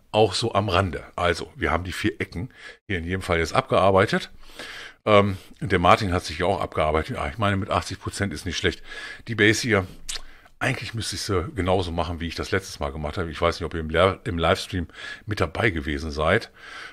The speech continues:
Ähm, ich muss mal eben schauen. Ich glaube, ich habe die auf zwei Sterne gemacht, wenn man es noch mal sehen kann. Ah ja, kann man, kann man noch mal sehen hier.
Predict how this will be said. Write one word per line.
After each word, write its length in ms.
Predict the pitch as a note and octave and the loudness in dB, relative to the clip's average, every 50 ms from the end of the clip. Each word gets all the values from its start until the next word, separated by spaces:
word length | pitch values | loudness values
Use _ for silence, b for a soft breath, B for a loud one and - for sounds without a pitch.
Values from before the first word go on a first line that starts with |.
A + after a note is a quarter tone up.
| B B - | B B 0
Ähm, 460 | G#2+ F#2 F2 F2 F2 E2+ F2 F2 E2+ - | 2 4 4 4 4 2 0 -4 -6 -8
ich 140 | - - | -10 -10
muss 160 | A#2+ G2 - F2 | -10 -8 -8 -6
mal 100 | D#2+ D2+ | -6 -6
eben 140 | D#2+ D#2 | -4 -4
schauen. 400 | D#2 - - F#2 F2+ F#2+ G2+ G#2 | -4 -2 2 4 4 4 4 2
Ich 100 | D#2+ D#2 | -2 -4
glaube, 400 | - - D#2 D2+ E2 F2 F2 F2 | -4 -2 0 2 2 2 2 0
ich 100 | D2+ - | -2 -2
habe 120 | - E2 - - - | -4 -4 -6 -6 -8
die 220 | F2 D#2+ E2 - | -6 -6 -4 -2
auf 420 | D2 D#2+ D#2+ E2 F2 E2+ - - - | 0 2 4 4 4 2 0 -2 -8
zwei 600 | - - - - E2 D#2 E2+ F2+ F#2 F#2+ F2+ - B B B B B | -6 -6 -6 -6 -6 -4 -2 0 0 0 0 -2 B B B B B
Sterne 420 | B - - - G#2+ G2 G2+ G2+ E2+ | B -4 -2 2 2 2 2 2 0
gemacht, 300 | F2+ F2+ F2 E2+ - F#2 | -2 -2 -2 -2 -4 -4
wenn 80 | F2 | -6
man 60 | F2+ | -6
es 100 | F2 - | -6 -6
noch 140 | G2 E2 - | -6 -6 -2
mal 180 | F2 E2 D#2+ D2+ | 0 0 0 -2
sehen 380 | D2+ D#2+ E2+ E2+ F2+ G2 G2+ | -4 -4 -2 -2 0 -2 -2
kann. 180 | - - G2 E2 | -2 -2 -2 -2
Ah 100 | D2+ D#2+ | -2 -2
ja, 120 | D#2 E2 | -2 -2
kann 180 | - - F#2+ F2+ | -2 0 0 0
man, 160 | E2 D2+ D2 B B B B B B B B - | 0 0 -4 B B B B B B B B -2
kann 140 | - G2+ | 0 2
man 100 | G2 F#2 | 2 2
noch 120 | F2+ D#2 - | 0 0 0
mal 140 | E2+ D2+ D2 | -2 -2 -2
sehen 280 | D2+ F2+ G2 F#2 D#2 | -2 -2 -2 -2 -2
hier. 300 | C2 C#2+ D2+ F2 G#2 G2+ | -2 0 0 0 0 0